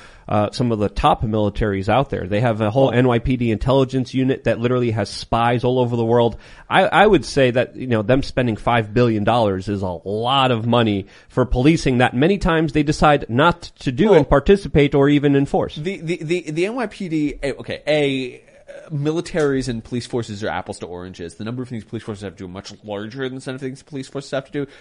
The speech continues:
Speaker 3: B, the New York City is a dramatic success story in terms of public safety. If you look at violent crimes decline since the nineteen nineties, uh, it's fallen dramatically across the United States, across major cities, uh, homicide,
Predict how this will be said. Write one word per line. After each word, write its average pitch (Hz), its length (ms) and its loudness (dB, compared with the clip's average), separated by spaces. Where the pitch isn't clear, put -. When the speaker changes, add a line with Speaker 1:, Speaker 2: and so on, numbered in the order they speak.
Speaker 3:
B, 226 380 -2
the 175 420 -6
New 160 160 -2
York 262 200 -2
City 151 420 0
is 120 220 -6
a 113 60 -8
dramatic 120 760 -4
success - 520 -10
story 78 380 -12
in 95 80 -14
terms 92 260 -14
of 90 60 -20
public 87 320 -14
safety. - 420 -14
If 131 120 -8
you 180 300 -4
look 214 220 0
at 117 240 -2
violent 120 420 -2
crimes 104 400 -8
decline 90 520 -10
since 98 200 -18
the 104 100 -12
nineteen 98 500 -10
nineties, 80 600 -16
uh, 113 180 2
it's - 140 -14
fallen 156 360 -2
dramatically 123 640 -6
across 117 560 -8
the 131 100 -14
United 101 200 -8
States, 87 280 -12
across 104 380 -6
major 90 260 -10
cities, 87 460 -10
uh, 90 200 -2
homicide, 98 640 -8